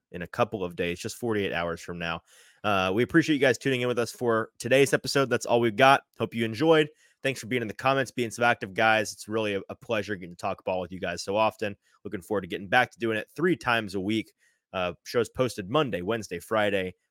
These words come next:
recorded live on Sunday, Tuesday, and Thursday afternoon slash evenings each and every week through to the Super Bowl.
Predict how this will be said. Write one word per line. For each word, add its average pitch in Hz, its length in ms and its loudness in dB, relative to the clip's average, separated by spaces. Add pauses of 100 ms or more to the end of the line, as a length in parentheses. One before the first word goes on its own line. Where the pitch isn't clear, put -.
recorded 120 480 -2
live 107 380 0
on 90 140 -6
Sunday, 104 680 -4 (160)
Tuesday, 104 640 -8
and 85 180 -12
Thursday 98 540 -4
afternoon 90 840 -6
slash 85 440 -8
evenings 107 540 -8 (840)
each 110 180 -8
and 101 80 -6
every 82 160 -6
week 87 280 -8 (380)
through 175 340 6 (140)
to 185 360 -2
the 131 260 4
Super 143 360 -6
Bowl. 95 320 -2